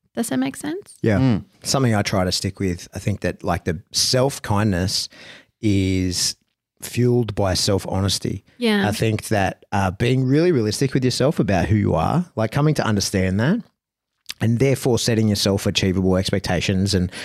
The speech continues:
Speaker 2: but also manipulating yourself in that, you know, like, take, for example, like, I, I know I'm a very accountable person. So, like, once I set, once I put something out there, like, I'm like, "Oh, fuck, like, I, I have to do that now." So if I wanna,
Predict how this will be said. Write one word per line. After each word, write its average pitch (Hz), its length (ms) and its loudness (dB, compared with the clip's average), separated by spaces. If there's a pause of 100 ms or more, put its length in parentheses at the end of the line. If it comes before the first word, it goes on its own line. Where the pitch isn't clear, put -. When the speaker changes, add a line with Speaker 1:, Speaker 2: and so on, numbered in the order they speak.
(160)
Speaker 2:
but 135 120 0
also 135 640 2 (240)
manipulating 175 540 2
yourself 82 560 -2 (320)
in 120 200 2
that, 113 160 2
you 123 120 4
know, 117 640 4 (300)
like, 147 140 -2
take, 170 160 0
for - 80 -2
example, 120 320 2
like, 104 200 2
I, 120 220 0
I 117 100 2
know 117 140 4
I'm 107 80 2
a 101 40 0
very 101 180 2
accountable 87 540 -2
person. - 360 -2
So, 98 160 0
like, 92 180 0
once 110 300 0
I 98 80 2
set, - 640 -4
once 117 200 0
I 127 60 2
put 123 240 0
something 95 400 -2
out 98 220 -2
there, 78 180 0
like, 80 220 0
I'm 90 120 -2
like, 82 220 -4
"Oh, 90 160 0
fuck, - 380 -4
like, 73 160 -2
I, 80 240 -2 (180)
I 107 60 -6
have - 380 -4
to 104 80 -2
do 78 240 -2
that - 240 -6
now." - 240 -12 (280)
So 156 140 2
if 143 100 2
I 147 40 2
wanna, 127 260 2